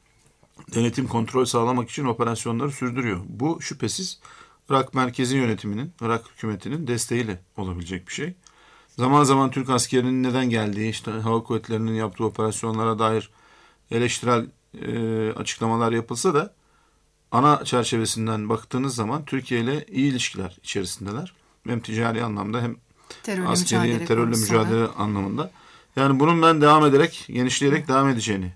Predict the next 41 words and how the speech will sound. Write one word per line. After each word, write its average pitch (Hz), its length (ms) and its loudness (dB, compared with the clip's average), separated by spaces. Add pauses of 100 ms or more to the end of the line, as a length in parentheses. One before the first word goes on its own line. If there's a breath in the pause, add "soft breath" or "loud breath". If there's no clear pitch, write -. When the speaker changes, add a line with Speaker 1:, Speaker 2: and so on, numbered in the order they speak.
Speaker 1:
düşünüyorum. 104 460 -6 (560 soft breath)
Ee, 110 420 0 (160)
İran 147 380 6
tarafının 147 480 4
da 104 200 2 (100)
Kandil'e 110 540 2
dönük 107 300 -4
ve 104 120 0
P 110 180 0
K 110 140 -2
K'ya 110 220 2
dönük 101 220 -4
operasyonları 98 800 -2 (100)
zaman 104 280 -2
zaman 98 340 -4
olabiliyor. 104 540 -2 (580 loud breath)
Ama 147 220 4
Türkiye 156 360 2
ile 120 220 2
birlikte 123 300 0
hareket 123 260 -2
etse 107 300 0
İran, 127 320 0 (300 soft breath)
şüphesiz 120 460 -4
o 127 120 2
bölgede, 113 420 -2 (460 soft breath)
e, 113 220 0
P 117 160 -4
K 113 140 -2
K 123 180 4
varlığı 110 420 2
hiçbir 120 220 -10
şekilde 113 460 -4 (540 soft breath)
makes 110 420 -2
bulamaz. 120 360 0
Bir 135 80 -2
de 143 80 2
şunu 147 200 -2
da 143 80 4
söylemek 107 420 -2
lazım. 120 280 -4